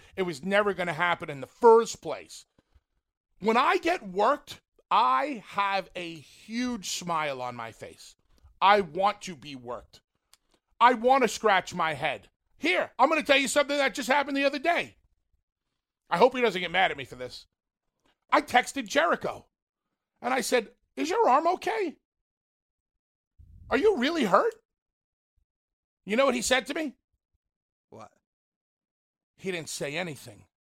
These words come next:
Speaker 1: He never answered me. And I love it. I love that my friend didn't answer me when I asked about an injury.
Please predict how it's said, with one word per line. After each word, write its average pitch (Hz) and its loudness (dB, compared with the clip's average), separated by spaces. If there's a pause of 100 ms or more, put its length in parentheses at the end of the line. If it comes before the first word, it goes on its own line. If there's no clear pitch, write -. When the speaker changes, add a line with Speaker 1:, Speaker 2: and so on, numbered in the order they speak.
(320)
Speaker 1:
He 170 -16
never 127 -14
answered 151 -12
me. 98 -20 (1700)
And 208 4
I 214 2
love 185 -2
it. 120 -18 (1160)
I 247 6
love 262 2
that 220 0
my 214 0
friend 185 -2
didn't 175 -6
answer 180 -4
me 147 -10
when 147 -6
I 156 -4
asked 156 -4
about 156 -2
an 147 -10
injury. 120 -12